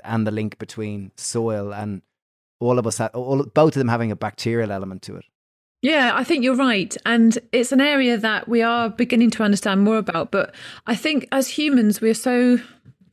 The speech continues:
Speaker 2: we're so arrogant, aren't we? We think that we know everything. And I think that's potentially also true of people like me, doctors. You know, we think that we know everything there is to know.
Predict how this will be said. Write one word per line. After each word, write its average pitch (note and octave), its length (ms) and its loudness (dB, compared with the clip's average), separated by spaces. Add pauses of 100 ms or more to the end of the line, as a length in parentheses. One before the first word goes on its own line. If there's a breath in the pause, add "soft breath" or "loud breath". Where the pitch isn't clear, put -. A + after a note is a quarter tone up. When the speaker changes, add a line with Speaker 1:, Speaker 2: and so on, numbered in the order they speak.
Speaker 2:
we're B3 100 0
so D4+ 200 -2
arrogant, A#3 540 0
aren't E3+ 220 -2
we? D#3+ 120 0
We F#3+ 140 2
think B3+ 280 -2
that C#4 60 2
we B3+ 140 2
know A3 180 2
everything. F3 640 0
And F#3+ 480 0
I - 100 -4
think D4+ 200 0
that's B3 160 -2
potentially A3+ 520 -2
also A3 280 2
true F3+ 320 0
of F3+ 80 -4
people F#3+ 300 -2
like E3+ 180 -2
me, A3+ 300 4
doctors. G3+ 600 0
You G3 60 0
know, F3+ 80 2
we G3 80 2
think G#3+ 220 -2
that G#3 100 0
we G3 120 0
know F#3 160 2
everything G3 320 -2
there F#3+ 120 0
is F#3 120 0
to - 100 -4
know. F3+ 380 2